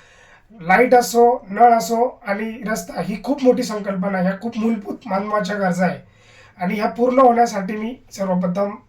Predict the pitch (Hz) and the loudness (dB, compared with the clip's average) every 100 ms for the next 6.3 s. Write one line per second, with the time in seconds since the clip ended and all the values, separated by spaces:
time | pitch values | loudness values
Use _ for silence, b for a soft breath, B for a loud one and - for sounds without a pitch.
0 | _ b b b 190 180 196 202 190 214 | _ b b b -2 0 0 -2 0 -2
1 | 226 202 196 190 180 - _ _ b b | -2 -4 -4 -2 -4 -8 _ _ b b
2 | b - 214 226 226 226 220 233 233 240 | b -6 -2 -2 -2 -4 -2 0 2 0
3 | - _ b b b b - 190 226 233 | -6 _ b b b b -10 -4 -2 -2
4 | 233 247 _ _ - 226 233 233 254 - | -2 -6 _ _ -2 0 4 4 2 -4
5 | _ - 190 202 190 233 240 226 226 202 | _ -12 -6 -4 0 2 2 2 -2 -2
6 | - 165 - | -4 -10 -12